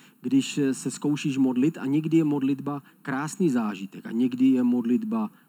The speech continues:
urputný boj, protože sotva zavřeš oči, tak ti začnou vyvstávat všechny možné věci. A nejenom úkoly, co všechno je možné udělat, co všechno musíš udělat, ale někdy vyvstávají věci, které jsou jako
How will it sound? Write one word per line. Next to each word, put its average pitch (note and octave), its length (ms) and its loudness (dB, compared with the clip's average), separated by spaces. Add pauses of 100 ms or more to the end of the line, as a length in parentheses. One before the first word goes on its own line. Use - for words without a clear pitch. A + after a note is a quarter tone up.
(120)
urputný C3+ 580 0
boj, A#2 440 0 (220)
protože A2+ 320 -4
sotva C3+ 380 -6
zavřeš B2+ 440 -4
oči, D3 500 -4 (440)
tak - 140 -14
ti C3+ 140 -4
začnou C3 420 0
vyvstávat C#3+ 920 -6
všechny - 480 -8
možné C3 400 -2
věci. A2+ 300 -2
A G#2+ 40 -2
nejenom C#3 320 0
úkoly, B2+ 420 -2
co - 120 -12
všechno - 300 -12
je A2 60 -4
možné G#2 380 -4
udělat, B2 480 -4 (400)
co B2 240 -10
všechno B2+ 340 -4
musíš A2 340 -2
udělat, C#3 400 -6 (320)
ale A2+ 140 -6
někdy D3+ 300 2
vyvstávají C#3+ 680 0
věci, B2 360 0
které B2+ 320 -4
jsou C3 220 -4
jako B2 320 -6